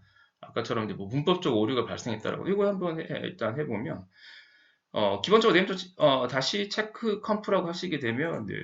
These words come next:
그 문법적인 체크를 해줍니다. 한번 해볼까요?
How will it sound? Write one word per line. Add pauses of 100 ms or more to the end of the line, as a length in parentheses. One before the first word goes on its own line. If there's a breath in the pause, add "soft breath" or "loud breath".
(220)
그 (160)
문법적인
체크를
해줍니다. (100)
한번
해볼까요?